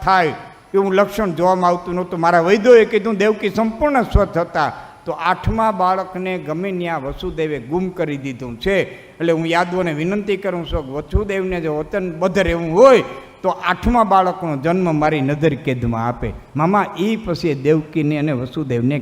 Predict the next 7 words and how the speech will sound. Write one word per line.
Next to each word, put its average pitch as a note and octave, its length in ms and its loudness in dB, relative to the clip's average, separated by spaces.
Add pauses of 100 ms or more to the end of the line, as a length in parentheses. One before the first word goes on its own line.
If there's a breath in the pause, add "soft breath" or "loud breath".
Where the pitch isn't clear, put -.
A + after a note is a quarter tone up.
કેદમાં A#2 460 -2
પૂર્યા A2 320 -10
હતા. - 200 -14 (3000)
ક્યાં D3+ 200 -6
સુધી F3 260 -6
નથી D3 260 -6
પૂર્યા. - 380 -18